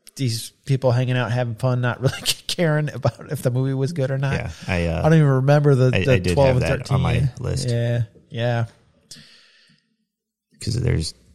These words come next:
Speaker 2: twelve, thirteen, and
Speaker 1: There's, like, a, the one with the
Speaker 2: nine.
Speaker 1: ladies, right?
Speaker 2: Ocean's Nine.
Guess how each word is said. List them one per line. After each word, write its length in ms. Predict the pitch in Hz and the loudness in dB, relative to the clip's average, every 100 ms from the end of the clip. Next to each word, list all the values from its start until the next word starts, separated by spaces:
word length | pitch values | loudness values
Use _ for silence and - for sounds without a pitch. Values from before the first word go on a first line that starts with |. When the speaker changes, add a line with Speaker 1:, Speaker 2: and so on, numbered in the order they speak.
| _ _ _ _ _ _ | _ _ _ _ _ _
Speaker 2:
twelve, 280 | - 92 85 | -4 -2 -2
thirteen, 580 | - 90 - 87 90 90 | -6 -8 -8 -8 -6 -8
and 600 | - 90 87 82 82 80 76 | -8 -6 -4 -4 -6 -6 -4
Speaker 1:
There's, 180 | 127 117 | -4 -4
like, 140 | 117 | -4
a, 400 | 117 113 107 113 | -2 0 -2 -6
the 80 | 131 | -2
one 120 | 127 | 0
with 80 | - | 2
the 60 | - | 0
Speaker 2:
nine. 80 | 135 | 0
Speaker 1:
ladies, 380 | 165 131 110 | 0 0 -4
right? 180 | 117 131 | -2 -2
Speaker 2:
Ocean's 420 | 90 - 87 82 | -2 -4 -8 -8
Nine. 440 | 87 80 80 - | -8 -8 -8 -10